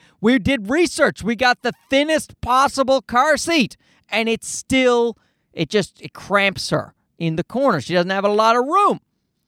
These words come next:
So we, we've been looking around, looking around for a bigger car. And I tell ya,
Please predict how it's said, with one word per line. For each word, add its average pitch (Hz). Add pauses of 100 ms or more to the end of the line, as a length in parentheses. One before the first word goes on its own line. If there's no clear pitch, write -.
(720)
So 220
we, 214
we've 185
been 202
looking 285
around, 277 (1400)
looking 269
around 285
for 262
a 233
bigger 254
car. 240
And 202
I 196
tell 233
ya, 185